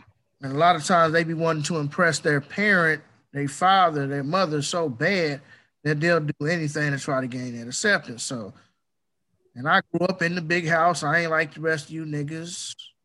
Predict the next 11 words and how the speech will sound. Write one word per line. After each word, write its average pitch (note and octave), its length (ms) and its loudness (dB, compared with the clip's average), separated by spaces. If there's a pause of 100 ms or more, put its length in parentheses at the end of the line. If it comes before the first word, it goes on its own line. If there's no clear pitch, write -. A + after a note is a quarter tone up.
(800)
I'm C3+ 120 -8 (140)
special. F3 500 -6 (680)
I C#3+ 140 -2
ain't F3+ 180 2
quite F3 380 2
white, G3 420 2
but D3 120 -2
I'm C#3+ 200 -2
not C#3 280 0
black C#3 340 -2
either. G2+ 460 -10